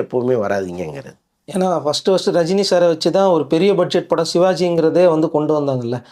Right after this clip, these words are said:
Speaker 2: ரஜினி சார் அந்த பெரிய மார்க்கெட்டை வந்து நம்ம எக்ஸ்பெரிமெண்ட் பண்ணதே தமிழ் சினிமால முதல்ல அந்த படம் தான். அதே மாதிரி ஒரு கனவு படமான எந்திரன் படத்துக்கும் ரஜினி கூட இருந்திருந்தாரு.
Speaker 1: எந்திரனே கமல் நடிக்க வேண்டிய படம் தானேங்க. அவரை வச்சு தானே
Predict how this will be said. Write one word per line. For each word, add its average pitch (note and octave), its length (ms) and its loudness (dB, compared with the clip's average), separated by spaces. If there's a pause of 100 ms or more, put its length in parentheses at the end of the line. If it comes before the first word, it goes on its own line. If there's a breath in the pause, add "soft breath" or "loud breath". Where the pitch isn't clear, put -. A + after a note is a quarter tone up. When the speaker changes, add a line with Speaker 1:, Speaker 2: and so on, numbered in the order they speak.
(260 soft breath)
Speaker 2:
ரஜினி D#3 280 0
சார் F#3 240 2
அந்த D#3+ 120 2
பெரிய D#3+ 260 2
மார்க்கெட்டை D#3 460 0
வந்து D#3+ 180 2
நம்ம D#3 180 2
எக்ஸ்பெரிமெண்ட் F#3+ 460 2
பண்ணதே F3 260 2
தமிழ் F3+ 280 0
சினிமால D#3 340 2
முதல்ல C#3+ 240 0
அந்த C3+ 160 0
படம் B2 220 -2
தான். C#3 200 -2 (460 loud breath)
அதே E3+ 180 -2
மாதிரி A#3 180 2
ஒரு G3 140 2
கனவு A#3 320 2
படமான G3+ 340 2
எந்திரன் A3 360 2
படத்துக்கும் G3+ 560 2
ரஜினி F#3+ 400 2
கூட F3+ 220 2
இருந்திருந்தாரு. C#3 640 -2
Speaker 1:
எந்திரனே A#3 480 0
கமல் G#3+ 280 0
நடிக்க D#3+ 260 2
வேண்டிய A#2+ 200 -2
படம் G#2+ 240 -2
தானேங்க. G2 200 -2
அவரை G#2 280 0
வச்சு C#3 140 -2
தானே A3 240 0